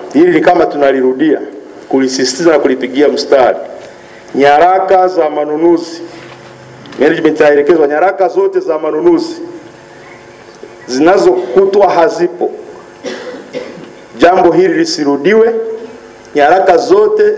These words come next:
zinazokuwa zinatakiwa wakati wa ukaguzi zipatikane na mkaguzi ahakikishe anazipitia.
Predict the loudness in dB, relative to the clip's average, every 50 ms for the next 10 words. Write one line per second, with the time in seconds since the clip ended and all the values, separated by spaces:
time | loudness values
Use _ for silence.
0 | -4 -8 -8 -4 -2 0 2 2 2 2 0 -2 0 2 2 2 2 2 0 0
1 | 0 0 0 0 0 0 2 2 2 2 2 2 0 0 2 2 2 2 2 2
2 | 0 -2 0 0 0 0 0 0 -2 -6 -6 -6 -8 -12 -16 -10 -8 -6 -4 -4
3 | -4 0 2 2 2 2 -2 -4 0 0 0 2 2 2 0 0 -2 -4 -2 0
4 | 0 0 2 2 0 0 2 2 2 2 2 0 -4 -4 -2 -2 -2 -2 2 2
5 | 2 2 2 -2 -10 -14 -14 -14 -16 -18 -20 -10 -4 0 0 2 2 2 0 0
6 | -2 -8 -6 -6 -8 -6 -4 -2 2 2 2 2